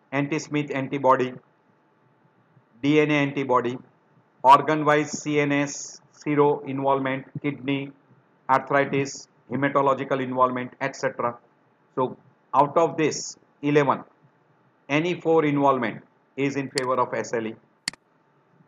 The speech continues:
We have got further slides. These are clinical criteria, these are immunological criteria. So again in this, these are eleven and these are another six.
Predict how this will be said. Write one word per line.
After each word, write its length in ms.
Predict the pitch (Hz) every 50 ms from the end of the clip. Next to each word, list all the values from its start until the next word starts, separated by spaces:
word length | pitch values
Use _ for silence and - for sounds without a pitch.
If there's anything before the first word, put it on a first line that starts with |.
| _ - - - _ _ _ _ _ _ _ _ _ _ _ _ _ _ _ _ _ _ _ _ _ _ _ -
We 60 | 123
have 100 | 123 127
got 180 | 131 131 -
further 300 | - 147 147 139 156 151
slides. 520 | 151 - - 143 139 139 143 - - - _ _ _ _ -
These 160 | 131 135 135
are 100 | 139 131
clinical 420 | - 151 147 147 151 151 156 151
criteria, 580 | 147 - 151 147 139 - 147 143 143 147 147 139
these 160 | - 135 120 139
are 100 | 135 127
immunological 760 | 123 131 131 139 139 143 139 139 135 127 135 135 135 131 -
criteria. 580 | - 127 127 - 127 123 120 123 123 120 123 - _ _ _ _ _ _ _ _ _ _ _ _ _ _ _ _ - - _ _ _ _ _ _ _ _ -
So 160 | 143 143 139
again 280 | 135 160 160 160 160
in 140 | 160 160 156
this, 400 | 147 156 160 151 156 - - - _ _ _ _ _ _ _ _ _ -
these 180 | 139 143 135 151
are 120 | 156 151
eleven 420 | 147 147 147 151 151 151 156 156 160
and 160 | 147 143 139
these 160 | 139 139 143
are 120 | 151 143 139
another 340 | 139 139 143 143 143 143 139
six. 480 | - - 135 - - - - - -